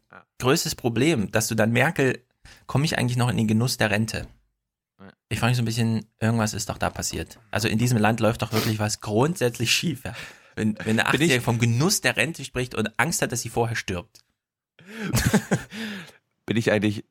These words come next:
Speaker 1: ein fahrlässiger Mensch, wenn ich mit einunddreißig mir noch null Gedanken über die Rente
Speaker 2: Ja,
Speaker 1: mache?
Speaker 2: das ist, so sollte es ja eigentlich sein, ja.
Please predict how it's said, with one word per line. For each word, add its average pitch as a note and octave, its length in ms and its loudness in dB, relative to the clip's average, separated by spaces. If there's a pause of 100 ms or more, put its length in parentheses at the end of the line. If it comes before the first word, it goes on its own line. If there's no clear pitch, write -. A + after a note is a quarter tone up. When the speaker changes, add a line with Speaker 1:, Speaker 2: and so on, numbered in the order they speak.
(680)
Speaker 1:
ein G2 140 -2
fahrlässiger G#2 680 2
Mensch, F#2+ 380 -2
wenn G2+ 180 0
ich G#2 280 -2
mit G2+ 140 0
einunddreißig G#2 680 0
mir G#2 120 0
noch G2+ 200 -2
null A2 360 2
Gedanken G#2 500 -2
über G#2 160 -2
die G2 80 2
Rente G2+ 180 0
Speaker 2:
Ja, A#2 80 4
Speaker 1:
mache? A#2+ 160 0 (320)
Speaker 2:
das G#2+ 160 -6
ist, G#2+ 200 -12 (280)
so A#2+ 140 0
sollte C#3 200 0
es B2+ 60 -4
ja - 80 0
eigentlich C3 240 -4
sein, C3+ 240 -4
ja. A2 160 -6